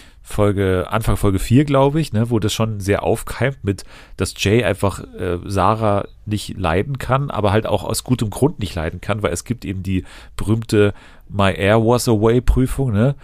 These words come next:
wo sie da in diese Höhle geht, die schlimmste Prüfung aller Zeiten und die noch kommen werden und, und so. Diese Prüfung,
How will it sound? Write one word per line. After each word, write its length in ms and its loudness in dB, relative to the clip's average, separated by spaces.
wo 140 4
sie 160 0
da 160 4
in 60 -2
diese 240 -2
Höhle 340 6
geht, 460 0
die 80 -4
schlimmste 380 0
Prüfung 640 0
aller 240 2
Zeiten 400 0
und 320 -6
die 240 -2
noch 160 2
kommen 280 0
werden 280 2
und, 160 -6
und 140 -6
so. 220 2
Diese 220 0
Prüfung, 560 0